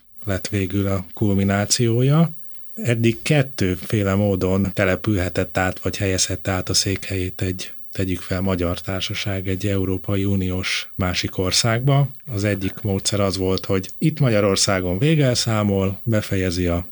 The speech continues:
tevékenységét, bezárja a könyveit, gyakorlatilag megszűnik a cég, majd ezt követően a célországban létrehoz egy ugyanolyan jogi formának megfelelő társaságot.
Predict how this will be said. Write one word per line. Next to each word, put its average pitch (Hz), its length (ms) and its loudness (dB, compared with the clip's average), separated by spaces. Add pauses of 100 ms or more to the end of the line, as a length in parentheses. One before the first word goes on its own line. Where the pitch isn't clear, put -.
tevékenységét, 98 1120 -2
bezárja 92 560 2
a 82 100 -8
könyveit, 113 460 2
gyakorlatilag 98 540 0
megszűnik 98 520 0
a 90 60 -2
cég, 151 400 2 (180)
majd 104 300 0
ezt 95 300 0
követően 117 800 2 (140)
a 98 100 -2 (180)
célországban 95 1080 0 (160)
létrehoz 90 600 -2
egy 87 340 -4
ugyanolyan 87 640 0
jogi 90 300 0
formának 87 680 -2
megfelelő 90 800 -4
társaságot. 87 920 0